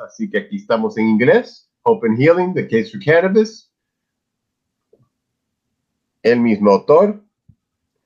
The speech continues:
Y esa persona, eh, que escribió el prólogo,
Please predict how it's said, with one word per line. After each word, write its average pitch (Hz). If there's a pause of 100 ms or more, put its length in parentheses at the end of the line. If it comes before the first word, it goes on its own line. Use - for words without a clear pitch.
(220)
Y 120
esa 143
persona, 151
eh, 117
que 117
escribió 113
el -
prólogo, 156